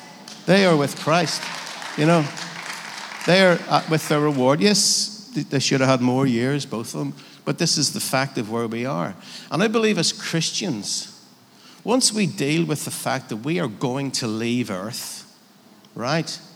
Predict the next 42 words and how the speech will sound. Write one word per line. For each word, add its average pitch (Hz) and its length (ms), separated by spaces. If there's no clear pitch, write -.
Once 247 240
you 196 80
deal 156 400
with 220 140
that, 101 260
you 165 120
can 110 380
really 160 300
live 120 300
your 104 100
life. 151 500
Because 165 280
we 220 220
are 220 80
in 165 180
a 151 80
temporal 175 600
situation. 127 760
There's 151 140
a, 160 340
I - 20
mean, 165 220
one 185 100
of 190 60
the 160 80
most 143 220
popular 127 320
words 113 260
these 113 240
days 117 200
is 98 100
transition, 120 720
which 107 200
means 104 180
all 110 160
sorts 131 280
of 123 80
things. 123 340
But 175 120
we're 240 400
in 247 120
transition. 190 920